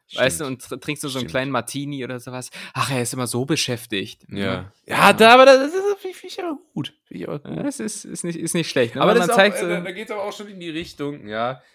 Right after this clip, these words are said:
Speaker 2: Wenn ich mich mit alten Freunden treffe, bin ich immer der, der nichts mitbekommen hat, <laughs> weißt du?
Speaker 1: Ja, ja.
Speaker 2: Äh, weil die sich halt nur viel öfter treffen als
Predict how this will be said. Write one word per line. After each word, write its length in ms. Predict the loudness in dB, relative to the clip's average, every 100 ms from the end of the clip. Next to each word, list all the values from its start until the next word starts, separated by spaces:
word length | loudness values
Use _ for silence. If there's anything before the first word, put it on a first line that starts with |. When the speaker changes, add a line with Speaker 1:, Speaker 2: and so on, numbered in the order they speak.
| _
Speaker 2:
Wenn 140 | -6 -6
ich 120 | -6
mich 100 | -8
mit 120 | -2
alten 280 | 0 0 -2
Freunden 280 | 2 2 2
treffe, 200 | -4 -6
bin 80 | -6
ich 60 |
immer 160 | -6 -4
der, 200 | 0 0
der 100 | 0
nichts 200 | -4 -6
mitbekommen 500 | -6 -6 -6 -2 0
hat, 180 | -2 -2 -8
<laughs> 120 | -10 0
weißt 240 | 2 4
du? 100 | 0 -2 -10
Speaker 1:
Ja, 80 | -2
ja. 280 | 0 0 0
Speaker 2:
Äh, 240 | 2 4
weil 380 | 2 0 -2 -6
die 100 | -6
sich 140 | -2 0
halt 200 | 0 -2
nur 120 | -8
viel 240 | -6 0
öfter 260 | 2 2 0
treffen 320 | 0 0 0
als 380 | -6 -6 -8 -20